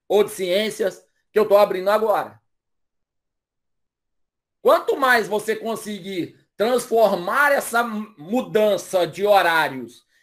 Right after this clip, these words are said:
em algo mais fluido, melhor. Poxa, Daniel, mas não seria melhor se a gente, na criação do horário, tivesse a possibilidade de conectar as aulas que tem mais a ver?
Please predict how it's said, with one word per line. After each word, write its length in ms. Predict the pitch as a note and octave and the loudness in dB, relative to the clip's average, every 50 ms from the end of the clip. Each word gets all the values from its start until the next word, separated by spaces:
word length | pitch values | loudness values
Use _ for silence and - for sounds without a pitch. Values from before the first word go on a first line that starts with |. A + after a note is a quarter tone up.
| _ - | _ -8
em 120 | - G3 | -4 0
algo 320 | G#3+ G3+ F#3+ F#3+ E3 F3 F3 | 2 4 4 4 4 0 -2
mais 360 | F3 F3+ F3+ F3+ E3+ - - | -2 -2 -2 -2 -4 -6 -8
fluido, 640 | - - D#3+ F#3+ A#3+ B3 G#3+ D#3+ B2+ C3 A#2+ - - _ _ | -14 -12 -8 -4 -2 -2 -2 -4 -6 -10 -12 -14 -16 _ _
melhor. 600 | B2+ D3 G3 A3+ B3 C4 C4 A3 F3 C#3 A2+ - _ _ _ _ _ _ _ _ _ _ _ _ _ _ _ _ _ _ _ _ _ _ _ _ _ _ _ _ _ _ _ - | -14 -8 -4 -2 -2 0 0 0 -2 -2 -4 -8 _ _ _ _ _ _ _ _ _ _ _ _ _ _ _ _ _ _ _ _ _ _ _ _ _ _ _ _ _ _ _ 2
Poxa, 240 | C#4 C#4+ G#3+ A#3+ A3 | 2 4 4 4 0
Daniel, 320 | A3+ G#3+ G#3+ G3+ G3 F3+ | 0 0 2 2 2 2
mas 400 | F3 G3 G3+ - - - - - _ _ | 4 2 2 2 0 -8 -18 -20 _ _
não 140 | - G#3 G3+ | -6 -6 -2
seria 340 | E3 A3+ A3 A3+ C#4 C#4 B3+ | 2 2 2 4 4 2 2
melhor 360 | A#3+ A#3 G#3+ G#3 G#3 G#3+ G3+ | 2 2 2 4 2 2 2
se 120 | - G3+ | 0 0
a 60 | G3+ | -2
gente, 600 | G3+ G3 G3+ - - G#3+ G3 F3 - - - _ _ _ _ - | 0 -2 -4 -6 -6 -4 -2 -2 -4 -6 -12 _ _ _ _ -12
na 580 | C#3+ F3+ G3+ A3 A#3+ C4 C4+ B3+ A#3+ G3 - - _ _ _ _ _ _ _ _ _ | -10 -4 0 2 4 4 4 4 2 0 -4 -10 _ _ _ _ _ _ _ _ _
criação 680 | - G#3+ A#3+ B3 A3+ G#3 F3+ - - - C4 C4 C4+ B3+ | -10 -6 -2 -2 -2 -2 -2 -6 -6 -2 -2 -2 -2 0
do 80 | B3 A#3+ | 0 2
horário, 580 | G#3+ G3 F3 F3 E3+ E3+ E3+ D#3+ D3 C#3+ C3+ | 2 4 2 2 2 0 -2 -2 -4 -6 -10
tivesse 560 | - - G#3 G#3+ F3+ D#3 F#3 G#3 A3 G#3 - G#3 | -10 -10 -8 -8 -6 -4 -2 -2 -2 -2 -2 -4
a 80 | F#3 | -4
possibilidade 1120 | - G3+ G#3 G3 G3 - F#3+ F#3 G3 G3 F#3 F3+ E3 E3 F3 F#3 F#3 F3 D#3+ D3+ E3+ F3+ D#3+ | -2 -4 -4 -4 -6 -8 -12 -10 -8 -4 -4 -4 -2 -2 -2 0 0 -2 -2 -4 -6 -8 -8
de 140 | C#3+ F3+ | -10 -10
conectar 680 | F3 - F#3+ G#3 G3 F#3+ F#3+ F#3 - - F#3+ F#3+ G3 F#3+ F3+ | -10 -6 -6 -4 -4 -4 -6 -8 -8 -4 -2 0 0 0 0
as 160 | E3 D3 D3+ | -2 -2 0
aulas 320 | F3+ F3+ F#3 F3+ F3 D#3+ - | 2 2 4 4 4 2 0
que 80 | - | -2
tem 160 | - F#3 F3+ F3 | -6 -6 -4 -2
mais 300 | E3+ E3+ F3 E3+ C3+ D3+ | -2 -2 -2 -2 -2 -4
a 100 | C#3+ C#3 | -6 -6
ver? 460 | C3 D3 F#3+ G#3 E3 A2+ - _ | -4 -2 -2 -2 -2 -2 -6 _